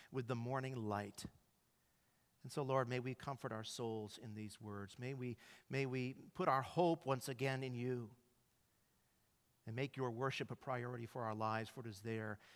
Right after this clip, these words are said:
that we recount your promises and your goodness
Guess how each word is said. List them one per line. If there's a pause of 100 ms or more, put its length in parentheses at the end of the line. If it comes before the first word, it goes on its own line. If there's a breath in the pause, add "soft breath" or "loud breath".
(300 loud breath)
that
we
recount
your
promises
and
your
goodness